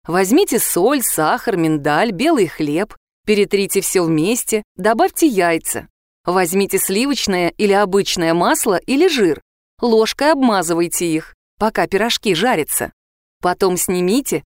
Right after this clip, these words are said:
посыпьте сахаром и прочее. Закончено. Горелов.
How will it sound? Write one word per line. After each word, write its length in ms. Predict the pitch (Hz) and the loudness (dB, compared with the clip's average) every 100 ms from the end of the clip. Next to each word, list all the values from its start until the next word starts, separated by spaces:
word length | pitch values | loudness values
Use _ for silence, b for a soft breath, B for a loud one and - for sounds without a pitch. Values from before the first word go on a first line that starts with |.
| _ | _
посыпьте 560 | 190 185 - 196 - 156 | -4 -2 0 -2 -4 -4
сахаром 560 | - 277 - 330 320 | 0 0 2 2 2
и 20 | 339 | 2
прочее. 560 | 214 185 170 165 151 - _ _ _ - | 2 0 0 -4 -6 -8 _ _ _ -8
Закончено. 880 | 202 226 202 175 214 226 196 156 131 _ _ _ _ _ _ _ _ _ _ | -4 -2 -2 -2 0 0 -2 -4 -6 _ _ _ _ _ _ _ _ _ _
Горелов. 680 | 202 233 320 226 160 147 | -6 0 0 0 -8 -10